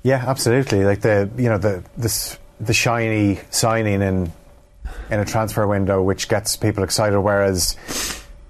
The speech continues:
often those less spectacular signings are the ones that work out. And, like, you think of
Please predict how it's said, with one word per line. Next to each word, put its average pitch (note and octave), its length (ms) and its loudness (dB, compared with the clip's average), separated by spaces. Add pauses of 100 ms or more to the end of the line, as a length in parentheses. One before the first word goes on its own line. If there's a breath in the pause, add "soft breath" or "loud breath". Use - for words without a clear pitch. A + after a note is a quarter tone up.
often A2+ 640 2 (680)
those G#2 360 2
less G#2 300 2
spectacular A2+ 580 -2
signings F#2+ 420 0
are F#2 40 0
the G2 100 2
ones G2 220 2
that F#2 100 2
work G#2 240 2
out. A#2+ 320 2
And, G#2+ 320 2 (800 loud breath)
like, A#2 180 0 (100)
you C3 120 0
think C3+ 300 0
of - 340 -4